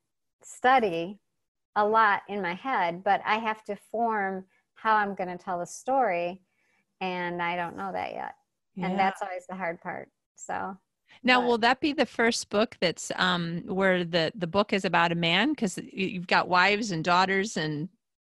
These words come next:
Speaker 1: Well, the Loves of King Solomon was, okay. The Ki-, Heart of a King, I mean, I'm sorry. Loves of King
Speaker 2: Uh-huh.
Speaker 1: Solomon were four ebooks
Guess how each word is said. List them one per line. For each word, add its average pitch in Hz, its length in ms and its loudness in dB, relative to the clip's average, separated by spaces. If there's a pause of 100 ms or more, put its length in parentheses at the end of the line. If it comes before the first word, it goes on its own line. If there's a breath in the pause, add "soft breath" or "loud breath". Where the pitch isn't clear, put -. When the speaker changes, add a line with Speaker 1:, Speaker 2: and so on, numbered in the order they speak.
(160)
Speaker 1:
Well, 247 200 6
the 277 100 6
Loves 302 300 6
of 370 80 -4
King 320 200 -2
Solomon 240 720 0 (140)
was, 214 180 -2 (260)
okay. 185 400 -2 (440 soft breath)
The 233 80 4
Ki-, 226 100 -4
Heart 247 300 4
of 226 100 0
a 220 40 0
King, 196 280 -4
I 170 80 -4
mean, 170 180 -8
I'm 175 120 -6
sorry. - 400 -4
Loves 233 300 4
of 339 120 -4
King 294 160 -2
Speaker 2:
Uh-huh. 175 80 -2
Speaker 1:
Solomon 214 540 2
were 185 140 -2
four 226 340 2
ebooks 214 500 0